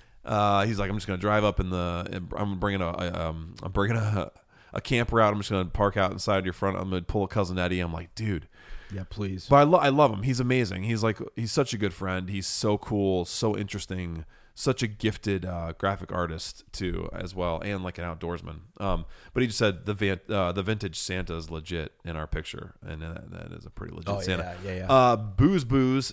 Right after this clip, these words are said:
Speaker 1: said, "L E P twenty twenty-three, question mark?"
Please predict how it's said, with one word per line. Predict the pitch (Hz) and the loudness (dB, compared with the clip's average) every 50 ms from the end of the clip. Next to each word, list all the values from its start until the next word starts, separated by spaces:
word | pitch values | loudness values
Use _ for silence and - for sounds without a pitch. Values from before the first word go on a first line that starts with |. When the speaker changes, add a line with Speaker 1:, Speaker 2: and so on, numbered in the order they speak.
| - | -4
Speaker 1:
said, | - - 123 110 104 101 - | -4 -2 0 0 0 0 -2
"L | 110 107 107 120 | -2 -2 0 0
E | 127 120 | -2 -2
P | - - 120 120 120 117 | -2 -2 -2 -2 -2 -2
twenty | - - - 107 110 117 | -4 -6 -4 -4 -4 -4
twenty-three, | - - - 123 123 - - 127 127 147 | -4 -4 -6 -6 -6 -6 -6 -6 -6 -6
question | 147 - - 117 117 - - 151 | -6 -6 -6 -6 -6 -6 -8 -6
mark?" | 160 170 180 175 - - | -4 -4 -6 -6 -8 -14